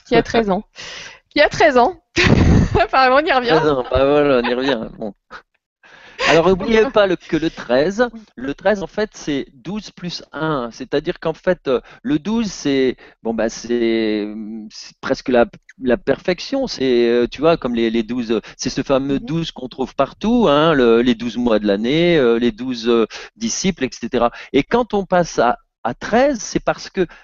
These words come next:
Speaker 2: on va rompre cette é-, on fait un passage, on va dans quelque chose de nouveau. C'est ça le treize, c'est, c'est,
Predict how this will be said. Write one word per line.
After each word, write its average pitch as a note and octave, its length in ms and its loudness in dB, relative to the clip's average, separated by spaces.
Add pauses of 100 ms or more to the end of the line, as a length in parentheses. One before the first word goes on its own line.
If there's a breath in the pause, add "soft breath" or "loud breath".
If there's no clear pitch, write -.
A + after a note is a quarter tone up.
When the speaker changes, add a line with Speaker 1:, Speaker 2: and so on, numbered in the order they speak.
(160 loud breath)
Speaker 2:
on D3+ 100 -2
va E3 240 0
rompre F3 600 -2
cette - 260 -6
é-, E3+ 80 -4 (220)
on D#3+ 280 -12 (380)
fait - 200 -12
un D3 220 -2 (260)
passage, F3 720 -2 (260 loud breath)
on C3+ 120 -8
va F#3+ 140 0
dans D#3 120 -2
quelque D#3+ 240 -6
chose F#3 240 -6
de C#3+ 100 -4
nouveau. E3+ 460 -6 (160)
C'est - 160 -4
ça A3+ 220 0
le C#3+ 100 0
treize, C#3+ 340 0
c'est, - 200 -4 (200 loud breath)
c'est, - 220 0